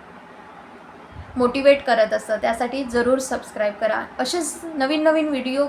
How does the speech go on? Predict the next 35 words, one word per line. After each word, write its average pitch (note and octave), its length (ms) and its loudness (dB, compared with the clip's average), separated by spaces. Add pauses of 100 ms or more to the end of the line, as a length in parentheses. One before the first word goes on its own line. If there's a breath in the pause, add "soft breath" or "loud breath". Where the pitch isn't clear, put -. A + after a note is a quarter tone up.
घेऊन C4 260 2
येत C#4+ 200 0
राहणार C4+ 320 2 (300 loud breath)
आणि D4 360 2 (120)
आपलं C4 280 2
कन्सिस्टन्सीने C#4 1000 0
हे C4 260 -2 (320 loud breath)
अठ्ठावीस D#4 420 4
दिवसाचं C#4+ 480 0
जादू B3 320 2
प्रॅक्टिस B3+ 460 -2
बुकमधील B3+ 680 0 (160)
टास्क B3 440 0
घेऊन A3 340 -2
येत G#3 160 -8
राहणार. G#3 380 -6 (420 loud breath)
अ, - 80 -10 (580)
त्यानंतर C#4 400 4
आपण C#4+ 360 4
डे A#3+ 120 4
टूचा C4 320 0
टास्क B3+ 360 -2
बघूया C4+ 400 2 (160)
आणि B3 260 -2
डे A#3 240 -2
टूचा B3+ 320 0
जसाही A#3+ 560 -2
व्हिडिओ B3+ 380 -2
येईल, B3+ 300 -4 (300 loud breath)
त्या A#3+ 100 4
पद्धतीने A#3+ 560 0
तुम्ही A#3+ 260 -4
टास्क A3+ 420 -4
करत A3 200 -2
चाला. G#3+ 320 -8